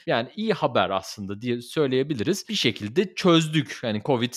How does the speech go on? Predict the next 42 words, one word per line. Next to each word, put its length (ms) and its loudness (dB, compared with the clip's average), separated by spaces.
çözüldü. 360 0
Yani 180 0
covid'le 300 -2
ilgili 600 -2
hiç 140 -14
kimse 280 -8
artık 260 -2
bir 60 -12
şey 160 -6
konuşmuyor. 580 -2
covid'le 460 2
birlikte 400 2
gelen 400 0
çok 380 -2
ciddi 460 -6
bir 100 0
tedarik 640 2
zinciri 760 0
darboğazı 720 2
vardı. 460 -8
Çip 300 -8
krizi 300 -4
vardı 500 -4
ki 160 -8
bu 80 0
hala 440 0
devam 320 -4
ediyor. 280 -4
Tedarik 600 2
zinciri 460 -4
krizleri 560 0
de 200 2
çözülmeye 560 -2
başlanıyor. 460 -4
Orada 360 -4
da 160 0
bir 120 -8
gevşeme 520 0
var 260 0
diyelim 280 -6
en 100 -6
azından. 480 -4